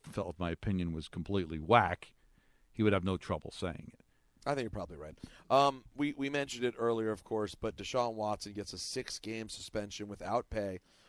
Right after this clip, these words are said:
Speaker 2: for violating the league's personal conduct policy. That is the disciplinary action, um, brought down by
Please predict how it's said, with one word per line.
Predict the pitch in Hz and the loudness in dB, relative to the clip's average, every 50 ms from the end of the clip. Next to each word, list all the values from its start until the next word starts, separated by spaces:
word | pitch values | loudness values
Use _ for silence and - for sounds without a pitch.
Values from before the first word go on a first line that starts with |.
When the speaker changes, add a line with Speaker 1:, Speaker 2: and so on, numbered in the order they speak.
| _ _ | _ _
Speaker 2:
for | - 117 113 | -6 -4 -4
violating | 101 104 107 113 117 113 113 110 107 110 107 104 | -2 0 4 4 4 6 4 2 0 0 -4 -4
the | 104 | -6
league's | 101 101 104 104 104 95 - | -4 -4 -4 -4 -4 -6 -6
personal | - - 107 104 98 - 107 110 101 | -4 -2 -2 -2 -2 -4 -6 -6 -6
conduct | - - 107 104 101 101 98 104 101 98 - - - | -6 -6 -6 -6 -6 -4 -4 -4 -4 -4 -6 -10 -8
policy. | - 101 92 92 92 90 87 - - 87 82 82 - _ _ - _ _ _ | -6 -4 -4 -4 -6 -8 -8 -10 -12 -12 -14 -16 -18 _ _ -20 _ _ _
That | - 107 113 113 | -2 0 0 2
is | 120 113 107 | 0 -2 -2
the | 120 | -2
disciplinary | 107 117 107 - - - - 113 110 110 110 110 110 107 107 107 - - | -2 -2 -2 -2 -4 -6 -4 -4 -2 -2 0 0 0 0 -2 -4 -4 -6
action, | 104 110 110 - - - 127 123 131 135 - _ _ _ _ - _ _ | -6 -6 -6 -6 -8 -10 -8 -8 -8 -10 -14 _ _ _ _ -20 _ _
um, | - 104 104 104 104 104 104 104 104 104 101 101 - - _ - - 101 | -4 -2 -2 0 0 0 -2 -4 -4 -8 -12 -16 -18 -20 _ -20 -14 -6
brought | 95 113 113 107 107 | -2 0 0 0 -2
down | 117 113 110 113 117 117 | -4 -4 -4 -4 -4 -2
by | 113 104 101 98 98 | -2 0 0 -2 -2